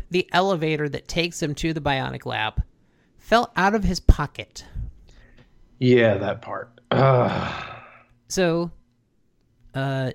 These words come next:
Speaker 1: neon biker duo,
Speaker 2: <laughs>
Speaker 1: they grab the keys.
Speaker 2: <laughs> Pre-Tron,
Speaker 1: And
Speaker 2: as we might call them.
Speaker 1: they get into the elevator. And they manage to get down to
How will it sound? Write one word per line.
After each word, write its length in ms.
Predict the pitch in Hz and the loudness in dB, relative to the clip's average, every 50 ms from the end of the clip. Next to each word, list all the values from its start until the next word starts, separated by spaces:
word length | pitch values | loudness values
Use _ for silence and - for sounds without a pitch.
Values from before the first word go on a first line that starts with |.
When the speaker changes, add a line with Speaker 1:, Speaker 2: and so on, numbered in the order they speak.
| _ - | _ -10
Speaker 1:
neon 760 | 135 147 175 196 208 202 196 190 190 185 175 165 160 147 - _ _ _ _ - | -6 -4 0 0 2 2 2 0 0 -2 -2 -4 -6 -8 -10 _ _ _ _ 2
biker 600 | 160 165 175 160 - 147 143 139 135 131 127 120 - - - - - - - - - - - - _ - 151 | 4 4 4 2 -2 -2 -2 -2 -2 -4 -4 -4 -6 -6 -6 -8 -10 -16 -18 -20 -20 -20 -20 -20 _ -12 -6
duo, 540 | 127 139 131 127 123 117 120 135 - 160 - - - _ _ _ _ _ _ | -4 -2 -2 -2 -2 -2 -4 -4 -4 -6 -8 -10 -12 _ _ _ _ _ _
Speaker 2:
<laughs> 280 | _ - - - - | _ -6 -6 -4 0
Speaker 1:
they 380 | - 214 220 - 233 185 196 214 220 175 | 0 0 2 2 2 4 4 4 4 2
grab 440 | - 160 175 190 214 262 294 302 | 0 2 6 6 6 6 4 2
the 100 | 294 302 | -2 -4
keys. 640 | - - 226 170 139 131 131 143 165 202 - - - _ _ _ _ _ _ _ _ _ - | -2 -2 -2 -2 -2 -2 -4 -6 -6 -8 -10 -14 -20 _ _ _ _ _ _ _ _ _ -10
Speaker 2:
<laughs> 460 | 147 - - 202 190 190 156 139 - | -10 -4 0 0 0 0 -2 -10 -10
Pre-Tron, 920 | - - 175 170 165 143 - - - 160 147 139 123 113 110 110 113 131 139 - _ - | -4 -2 0 0 0 -2 -8 -10 -4 -2 -2 0 0 -2 -4 -6 -8 -10 -12 -14 _ -8
Speaker 1:
And 420 | 156 151 147 147 143 143 139 143 | -6 -4 -4 -4 -6 -6 -6 -6
Speaker 2:
as 100 | 131 107 120 | -6 -6 -6
we 80 | 127 | -6
might 240 | 117 113 113 117 113 | -4 -4 -4 -4 -4
call 280 | - - 127 120 113 101 | -2 0 0 0 0 -2
them. 240 | 107 104 110 - - - - - - - - | -6 -10 -10 -12 -14 -16 -18 -20 -20 -16 -8
Speaker 1:
they 140 | - 202 214 | -6 -4 -2
get 240 | 202 220 233 247 240 | 0 0 0 0 -2
into 400 | - 226 233 233 - - 240 220 | -4 -6 -6 -6 -6 -6 -6 -4
the 160 | 214 214 - - | -4 -6 -6 -4
elevator. 640 | - 131 120 127 120 120 110 110 113 143 196 214 - - - - - - - _ _ _ _ _ _ _ _ _ _ _ _ _ _ _ _ _ _ _ _ _ _ _ _ - | -6 -6 -6 -6 -8 -8 -8 -6 -6 -6 -6 -6 -8 -12 -14 -14 -16 -20 -20 _ _ _ _ _ _ _ _ _ _ _ _ _ _ _ _ _ _ _ _ _ _ _ _ -8
And 160 | 180 190 196 | -6 -2 -2
they 120 | 202 202 | -2 -2
manage 420 | 190 170 147 139 143 170 170 - - | -2 -2 -4 -4 -4 -4 -6 -6 -6
to 80 | 185 | -6
get 240 | 160 160 165 160 - | -4 -4 -6 -6 -6
down 300 | 117 113 135 147 156 151 | -8 -6 -6 -6 -8 -8
to 500 | - - 135 131 139 156 165 180 190 | -10 -8 -8 -6 -6 -6 -6 -8 -8